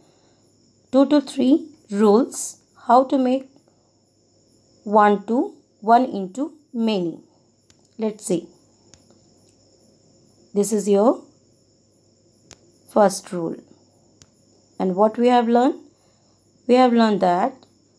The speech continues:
when we add S to some naming words to make them many.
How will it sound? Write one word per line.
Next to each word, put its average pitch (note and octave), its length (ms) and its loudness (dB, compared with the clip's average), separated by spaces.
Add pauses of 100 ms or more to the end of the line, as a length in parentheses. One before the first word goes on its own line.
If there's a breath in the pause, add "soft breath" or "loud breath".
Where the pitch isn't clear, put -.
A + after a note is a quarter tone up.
(140)
when C4+ 300 4
we C4+ 180 0
add G#3 400 -2
S G#3+ 500 4 (220)
to B3 100 -8
some B3 400 -2
naming G3 360 -2
words F#3+ 400 0
to - 140 -6
make G#3 360 -4
them C#4 320 4
many. G3+ 380 2